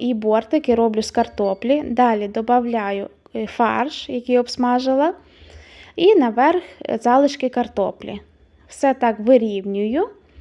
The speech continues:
Знаю, що дехто добавляє в фарш ще томатну пасту. Я не добавляла. Так, і в окрему мисочку натираю на терку, на крупну терку натираю сир,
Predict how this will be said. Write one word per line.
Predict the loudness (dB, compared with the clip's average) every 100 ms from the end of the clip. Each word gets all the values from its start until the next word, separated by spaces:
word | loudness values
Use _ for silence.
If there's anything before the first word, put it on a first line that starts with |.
| -20 -20 -20 -18 -6
Знаю, | 0 2 2
що | 2 0
дехто | 2 -2 -2 -4 -2
добавляє | 0 0 0 0 2 2
в | 0
фарш | -4 -2 -2 -4
ще | -12 -12 -4 0 0 0 -4
томатну | 0 0 0 -6
пасту. | -6 -8 -8 -10 -8
Я | -4 -2
не | -2
добавляла. | -2 -4 -6 -6 -10 -10 -10 -14 _ _ _ _ _ _ -20 -20 -20 -2
Так, | -2 -2 -6 -20 -18
і | -6 2 4
в | 4
окрему | 0 2 4 2
мисочку | 2 -2 -2 -6 -4 -2
натираю | -2 0 2 4 2
на | 0 -2
терку, | -2 -2 -2 -4 -4 0
на | 2 2 0 -2 -6 0
крупну | 2 2 -2
терку | -4 -6 -4 -6
натираю | -6 -2 -2 0 -2 -6
сир, | -8 -4 -4